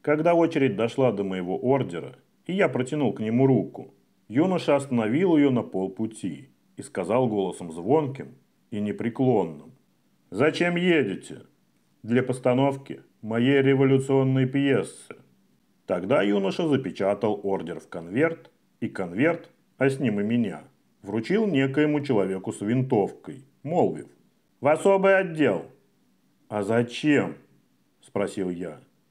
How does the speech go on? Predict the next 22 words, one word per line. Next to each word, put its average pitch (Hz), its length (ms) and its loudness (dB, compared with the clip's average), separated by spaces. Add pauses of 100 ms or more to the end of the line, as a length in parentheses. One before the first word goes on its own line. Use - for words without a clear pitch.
(280)
На 175 160 -2
что - 180 -2
юноша 214 440 0
не 143 100 0
ответил. 135 680 0 (600)
Очень 160 480 0
яркое 101 600 -2
солнце. 87 760 -12 (520)
Это 151 240 2
единственное, 160 920 0 (120)
что - 200 -8
есть 101 300 -6
хорошего 110 560 -4
во 101 220 -2
Владикавказе. 98 1040 -6 (400)
Освещало 107 720 -2
меня, 67 300 -16 (400)
пока - 280 -2
я 202 120 0
шел 151 260 0
по 135 120 -4
мостовой, 123 720 -2